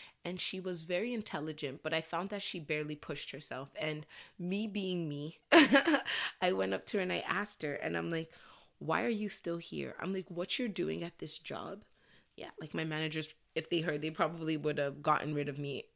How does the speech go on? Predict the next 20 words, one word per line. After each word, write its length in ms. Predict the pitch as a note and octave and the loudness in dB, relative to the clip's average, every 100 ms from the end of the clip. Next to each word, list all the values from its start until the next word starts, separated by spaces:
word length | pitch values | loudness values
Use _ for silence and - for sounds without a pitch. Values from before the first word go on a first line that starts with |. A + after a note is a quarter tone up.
| _ | _
<laughs> 420 | D4 B3+ A#3 - | 10 10 8 2
earlier, 480 | F3 E3 D#3+ D#3 F#3 | 2 4 2 2 0
but, 380 | A3+ E3+ E3 - - - - - | 4 4 4 0 -10 -14 -12 2
um, 360 | E3+ D#3+ E3 - _ - _ - - | 4 6 2 -4 _ -20 _ -20 8
I 120 | F3+ - | 8 8
asked 340 | F3 G3 - | 0 -2 -2
her, 200 | E3 D3+ | -2 -2
"What 200 | D#3 F3 | -2 -2
are 60 | F#3+ | -2
you 120 | F#3 | -2
doing 320 | D#3 E3 F3+ | -4 -4 -4
at 140 | D#3 | -4
this 180 | - D3+ | -6 -8
job 260 | - C#3 C#3+ | -6 -6 -4
and 220 | D3+ D3 | -4 -2
why 180 | C#3+ C#3 | -2 -2
are 40 | D3+ | -2
you 180 | D#3 D3+ | -4 -4
still 280 | - D#3 | -4 -4
here?" 380 | C#3+ F#3+ G3 D3+ | -4 -4 -4 -6